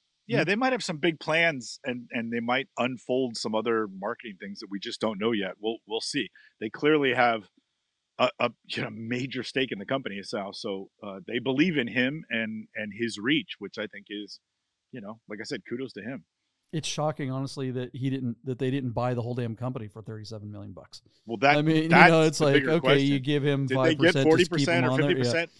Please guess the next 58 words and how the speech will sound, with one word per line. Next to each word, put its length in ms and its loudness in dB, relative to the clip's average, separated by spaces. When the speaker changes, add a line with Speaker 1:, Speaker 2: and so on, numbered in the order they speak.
Speaker 1:
Yeah, 340 2
I'm, 200 -2
I'm 140 0
not 160 2
sure. 280 -2
I 80 -2
forget. 340 -2
I 60 -4
read 220 2
it, 100 -4
like, 140 -6
a 40 -20
week 180 -12
ago, 200 -16
so 160 -12
I 80 -12
just, 200 -20
I 120 -20
did, 100 -20
none 140 -10
of 80 -14
it 60 -20
really 180 -16
stuck 300 -12
'cause 220 -14
I 80 -10
don't 160 -20
care. 260 -16
Speaker 2:
What 140 6
do 60 4
you 80 4
guys 200 6
think 140 0
of 40 -2
the 80 4
results 340 2
of 80 -2
this 140 0
spiker, 420 4
and 120 4
what 80 2
do 40 4
you 120 2
guys 160 2
think 140 -6
of 60 -6
the 100 0
results 540 0
of 520 0
the 580 -4
equity 420 -2
play 340 0
that's 320 -4
just 280 -2
happened 520 0
with, 380 0
uh, 300 0
Speaker 1:
Yeah. 200 -4